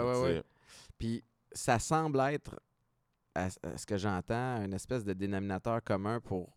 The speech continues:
Speaker 1: améliorer toutes sortes de facettes de, de l'humour, tu sais, que ce soit ton, ta capacité à, à écrire, le volet créatif, le,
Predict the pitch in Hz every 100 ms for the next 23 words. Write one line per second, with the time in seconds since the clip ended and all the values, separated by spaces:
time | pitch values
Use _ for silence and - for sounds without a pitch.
0 | _ _ _ _ _ 87 95 92 98 95
1 | 107 101 107 - 120 113 98 92 78 95
2 | 95 - 110 - 101 95 87 76 - 92
3 | 92 92 98 139 - - - 95 92 101
4 | 101 95 90 87 92 87 90 - 98 98
5 | 92 90 82 - 87 - 107 117 113 92
6 | 90 95 - 95 87 - 127 123 - 101
7 | 92